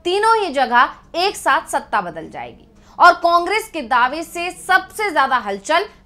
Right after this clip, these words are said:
बिहार में दिख रही है। वैसे तो अभी बिहार में बीजेपी और जेडीयू के गठबंधन की सरकार चल रही है, लेकिन इन दिनों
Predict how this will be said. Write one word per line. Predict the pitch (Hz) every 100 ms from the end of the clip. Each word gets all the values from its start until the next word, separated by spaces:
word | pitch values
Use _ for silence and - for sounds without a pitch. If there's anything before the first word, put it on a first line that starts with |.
| 190
बिहार | 233 233 240
में | 226 170
दिख | 165
रही | 147 160 151
है। | 160 - - - -
वैसे | 220 220
तो | 277
अभी | 285 269
बिहार | 302 277 254 269
में | 311
बीजेपी | 277 262 302 294
और | 311 247
जेडीयू | 254 247 320
के | 339
गठबंधन | 339 302 302 302 311 311
की | 330
सरकार | 311 285 285 277
चल | 285
रही | 269 262 254
है, | 269 269 - -
लेकिन | 320 359 427
इन | 427 403
दिनों | 320 381 294 269